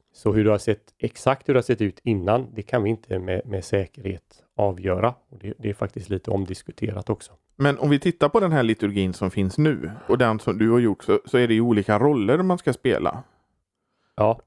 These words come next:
Speaker 2: Kan man, kan, man kan uttrycka det så kanske?
Speaker 1: Ja, eller så. Jag menar, det,
Speaker 2: Olika
Speaker 1: det,
Speaker 2: upp-
Speaker 1: det, det är en som är, så att säga,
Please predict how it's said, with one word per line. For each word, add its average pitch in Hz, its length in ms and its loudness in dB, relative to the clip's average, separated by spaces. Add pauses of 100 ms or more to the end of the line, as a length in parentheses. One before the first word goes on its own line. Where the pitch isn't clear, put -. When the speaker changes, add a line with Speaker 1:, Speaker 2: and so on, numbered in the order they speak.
(140)
Speaker 2:
Kan 135 120 0
man, - 160 -12
kan, - 180 -6
man 175 140 2
kan 170 180 2
uttrycka 135 300 2
det 151 60 2
så 123 140 -2
kanske? 87 260 -6 (160)
Speaker 1:
Ja, 107 460 0
eller 113 180 4
så. 107 300 2
Jag 107 80 4
menar, 110 200 4
det, 123 100 4
Speaker 2:
Olika - 240 4
Speaker 1:
det, - 80 4
Speaker 2:
upp- - 100 -4 (720)
Speaker 1:
det, 127 200 2
det 139 300 4
är 131 40 4
en 113 100 0
som 113 200 0
är, 113 360 2
så - 120 0
att 107 100 2
säga, 104 400 2